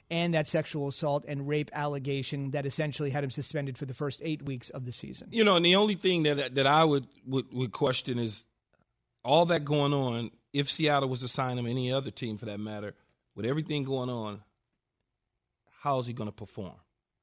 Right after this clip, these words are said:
Speaker 2: What's his stress level like? You have to have people in place to be able to help him get through that.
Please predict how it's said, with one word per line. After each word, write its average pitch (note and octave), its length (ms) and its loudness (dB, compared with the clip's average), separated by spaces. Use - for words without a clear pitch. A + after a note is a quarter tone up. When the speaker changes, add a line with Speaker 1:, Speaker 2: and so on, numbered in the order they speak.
Speaker 2:
What's C#3 240 -4
his B2+ 120 -6
stress - 340 -8
level F#2 240 -10
like? F2 240 -14
You A#2 140 -6
have D3 300 -6
to E3+ 120 -2
have B2+ 380 -4
people D3 280 -4
in C3 120 -2
place C3 320 -4
to A2 80 -12
be A2+ 160 -4
able A2+ 180 -4
to G#2+ 60 -10
help A#2+ 260 -8
him A2 240 -10
get A#2+ 200 -10
through F#2 120 -20
that. E2 180 -20